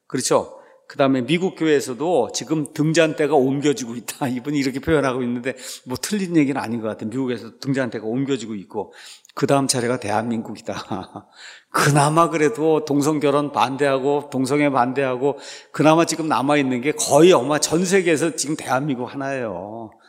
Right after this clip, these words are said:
지금. 근데 여기서 이제, 예, 등잔대를 옮기는 그런 일이 시작이 되지 않겠는가.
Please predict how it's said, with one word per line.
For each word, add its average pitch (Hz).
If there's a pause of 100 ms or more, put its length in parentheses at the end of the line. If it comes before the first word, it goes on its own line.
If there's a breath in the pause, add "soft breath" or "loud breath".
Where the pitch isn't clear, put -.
(220 soft breath)
지금. 110
근데 135
여기서 151
이제, 156 (340 loud breath)
예, 117
등잔대를 139 (200 loud breath)
옮기는 127
그런 127
일이 113
시작이 120
되지 113
않겠는가. 101